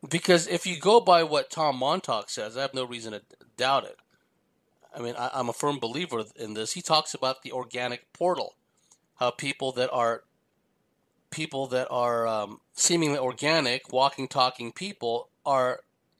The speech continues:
themselves these portals, these gateways for all these different entities. Actual conduits into other realms, other dimensions.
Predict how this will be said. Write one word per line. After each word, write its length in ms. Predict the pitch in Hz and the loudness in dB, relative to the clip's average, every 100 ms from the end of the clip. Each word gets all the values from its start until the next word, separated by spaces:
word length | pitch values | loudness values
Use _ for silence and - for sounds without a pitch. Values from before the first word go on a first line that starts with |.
| _ _ _ | _ _ _
themselves 1120 | - 135 120 - 165 190 160 110 - - - _ _ _ _ _ _ _ _ | -6 -2 4 4 8 8 6 4 -6 -12 -14 _ _ _ _ _ _ _ _
these 280 | 131 120 - | -10 -6 -6
portals, 680 | - 170 190 139 110 110 | -2 2 4 2 -2 -6
these 220 | - 113 113 | -8 -12 -10
gateways 640 | 143 160 139 110 110 113 | -2 -2 -2 -6 -6 -8
for 160 | - - | -8 -4
all 260 | 135 135 | 0 0
these 240 | 131 123 113 | -2 -12 -10
different 300 | 123 113 123 | -10 -8 -8
entities. 520 | 123 110 101 - - _ _ _ _ _ _ _ _ _ _ | -8 -8 -12 -14 -20 _ _ _ _ _ _ _ _ _ _
Actual 480 | 165 170 - 180 156 | 0 0 0 -2 -4
conduits 760 | - - 156 143 120 113 113 - | -4 0 2 0 -4 -6 -8 -8
into 200 | 123 131 | -6 -4
other 200 | 131 123 | -4 -2
realms, 360 | 120 123 120 | -2 -2 -4
other 200 | 127 117 | -8 -8
dimensions. 600 | 110 110 123 - _ - | -6 -8 -8 -12 _ -20